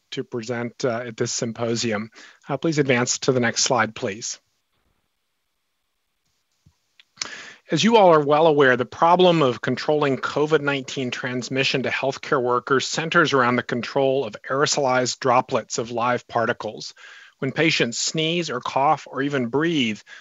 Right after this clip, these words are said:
a large cloud of active viral particles is transmitted through the air in small droplets.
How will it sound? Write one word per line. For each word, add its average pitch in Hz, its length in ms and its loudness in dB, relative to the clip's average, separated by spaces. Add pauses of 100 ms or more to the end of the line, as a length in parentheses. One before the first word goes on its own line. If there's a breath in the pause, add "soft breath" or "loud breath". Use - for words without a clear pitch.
(160 loud breath)
a 117 60 -8
large 135 400 0
cloud 143 440 4
of 123 200 -2
active 135 600 2 (100)
viral 127 400 2
particles 131 640 -2
is 110 180 -10
transmitted 127 600 -4
through 170 240 -4
the 147 160 -2
air 123 340 4 (420 loud breath)
in 123 120 -8
small 131 680 2 (120)
droplets. 117 720 -4